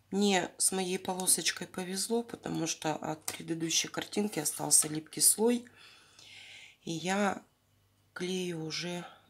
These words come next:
на него, не задумываясь. Чем можете воспользоваться вы? Можно взять клеевой пистолет, клей П В А,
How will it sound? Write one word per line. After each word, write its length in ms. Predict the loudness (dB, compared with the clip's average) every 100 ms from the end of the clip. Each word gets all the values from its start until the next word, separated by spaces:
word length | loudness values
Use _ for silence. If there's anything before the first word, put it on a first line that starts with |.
| _ _ _ _ _ _ _ _ _ _ -16 -16 _ _ _ _
на 120 | -8
него, 280 | -6 -4 -2
не 180 | -2 -4
задумываясь. 840 | -6 -2 -2 0 -2 -2 0 0 -2 _ -18 -16 -14 -14 -16 -6
Чем 220 | 4 6 8
можете 400 | 8 6 4 4
воспользоваться 880 | 6 6 2 2 2 2 2 2 2
вы? 360 | 2 2 0 -8 _ -14 -12 -12 -2
Можно 640 | 6 6 6 6 6 4 -2 _
взять 720 | -8 0 2 4 4 4 0 -2 -18 _ _
клеевой 380 | -6 -4 0 0
пистолет, 680 | 2 2 4 2 0 0 -4 -20 _ _ -20 -18 -18 -20 -20 _ _
клей 300 | -2 4 6
П 180 | 4 -2
В 100 | 0
А, 300 | 2 4 2